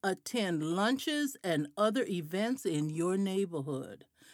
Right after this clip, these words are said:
and follow up with the individuals you want to get to know better. You may even consider adopting a dog or a cat. Whether your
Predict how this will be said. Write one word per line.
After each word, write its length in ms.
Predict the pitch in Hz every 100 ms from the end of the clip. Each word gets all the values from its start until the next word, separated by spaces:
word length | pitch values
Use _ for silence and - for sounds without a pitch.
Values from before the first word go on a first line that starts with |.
| -
and 240 | 202 214 208
follow 580 | - 294 311 320 302
up 200 | 269 240
with 140 | 247 202
the 120 | 175 -
individuals 960 | 240 226 180 220 220 226 220 202 -
you 120 | 156
want 460 | 147 151 180 151 -
to 120 | 147
get 420 | 135 143 196 - - _
to 160 | 156 139
know 280 | 156 180
better. 500 | 170 147 135 - - _ _ _ _ _ _ _ _ _ _ _ _ -
You 200 | 226 240
may 320 | 269 370 349
even 340 | 220 185 185
consider 600 | 196 180 170 - 226 220 -
adopting 840 | 160 220 262 285 - 165 156 -
a 100 | 156
dog 680 | 147 135 180 202 214 220 190 -
or 220 | 175 180
a 80 | 180
cat. 380 | - 123 - _ - _ _ _ _ _ _ _ - - _
Whether 340 | 226 294 330
your 220 | 311 220